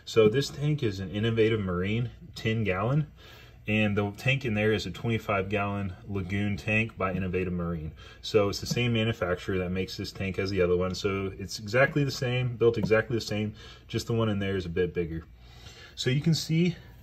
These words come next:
back here is a back, is a black <laughs> background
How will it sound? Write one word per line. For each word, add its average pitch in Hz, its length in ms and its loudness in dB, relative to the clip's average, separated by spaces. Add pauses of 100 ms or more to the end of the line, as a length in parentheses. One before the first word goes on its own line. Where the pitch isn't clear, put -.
(260)
back 123 300 6
here 107 260 2
is 95 200 -2
a 92 60 0
back, 101 480 -2 (580)
is 104 160 -2
a 98 120 4
black 110 600 2
<laughs> 120 40 4
background 101 680 2